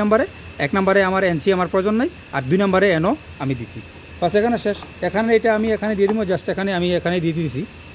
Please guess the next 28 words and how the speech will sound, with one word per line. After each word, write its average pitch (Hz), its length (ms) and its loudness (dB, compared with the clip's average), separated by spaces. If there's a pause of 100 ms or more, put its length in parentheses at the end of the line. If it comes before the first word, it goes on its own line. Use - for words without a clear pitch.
(380)
দেখেন 180 260 2
আমি 190 180 0
এখানে 190 260 0
দুই 160 120 0
নাম্বারেরটা 190 380 0 (340)
আমি 151 180 0
এখানে 147 200 0
দিয়ে 139 140 2
দিতেছি। 127 260 -6 (2000)
দুই 196 140 6
নাম্বার 226 280 4
এটা 208 200 2
আমি 214 180 2
এখানে 214 240 0 (580)
ক-, 196 140 -4 (120)
এই 175 120 2
যে, 214 60 6 (220)
এই 175 80 2
যে 214 120 6
আমার 196 180 2
কন্ট্রাক্টরের, 180 480 2 (2750)
এই 175 100 6
যে 214 120 8
আমার 202 200 2
কন্ট্রাক্টরের, 190 500 0 (440)
কন্ট্রাক্টরের 185 380 2
এ - 60 4
টুতে 202 160 2